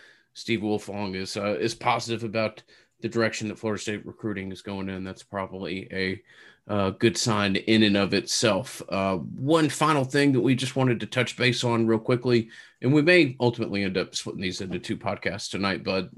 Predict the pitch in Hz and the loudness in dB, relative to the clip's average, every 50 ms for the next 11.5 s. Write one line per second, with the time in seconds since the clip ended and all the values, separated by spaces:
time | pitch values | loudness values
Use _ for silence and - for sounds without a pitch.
0 | 71 90 98 98 92 - - 104 - - 107 - 110 101 95 92 - - - - | -8 -6 -6 -6 -6 -8 -8 -10 -12 -12 -8 -6 -2 -2 -2 -2 -4 -6 -12 -20
1 | - - - - _ - 117 117 113 - 120 113 110 - - - 117 117 113 113 | -20 -20 -20 -8 _ 2 4 4 4 4 4 2 2 0 -2 0 2 4 4 4
2 | 110 - 113 113 107 98 - - - 131 127 131 135 160 156 135 120 120 117 - | 2 2 0 0 0 0 -4 -4 0 2 4 4 4 4 2 2 0 0 0 0
3 | 139 139 120 107 127 127 127 123 - 113 110 117 127 131 - - 117 117 - 120 | 0 0 0 0 0 0 0 -2 -4 -4 -2 0 0 0 0 0 -4 -4 -2 -2
4 | 131 - 135 123 - - 123 - - 156 165 180 156 143 131 - - - - _ | -4 -2 -4 -6 -8 -10 -8 -4 -2 0 0 0 0 -2 -4 -10 -20 -20 -20 _
5 | _ - 98 110 113 110 107 107 110 113 - 135 127 127 123 123 117 117 120 120 | _ -2 2 2 4 4 2 0 -2 -2 0 0 0 2 2 2 4 4 4 4
6 | 120 107 110 104 - 110 107 113 117 113 - - 117 110 104 110 110 107 - 113 | 2 0 -2 -4 -6 -2 0 0 0 2 0 0 0 0 0 -2 -2 -2 -2 -2
7 | 113 110 107 - - 117 113 110 113 110 113 - - 123 117 117 117 110 85 107 | -2 -2 -2 0 2 2 2 2 0 -2 -8 -4 -2 -2 0 2 2 2 2 0
8 | 107 104 - - 110 104 104 98 - _ _ - - _ _ _ - - 92 92 | -2 -2 0 0 2 2 2 0 -2 _ _ -20 -20 _ _ _ -8 -6 -6 -4
9 | - 120 123 113 113 110 110 107 107 92 65 92 98 101 - - - 117 107 101 | -2 2 4 4 6 4 4 4 2 0 -2 -6 -8 -10 -6 -2 0 0 2 2
10 | 110 107 104 98 - - - - - - 98 101 98 98 - - 98 - - 131 | 2 2 2 0 -2 -8 -10 -12 -10 -6 -6 -6 -6 -6 -8 -8 -8 -8 -4 2
11 | 139 143 147 143 127 131 127 120 110 | 4 4 4 4 4 2 2 2 0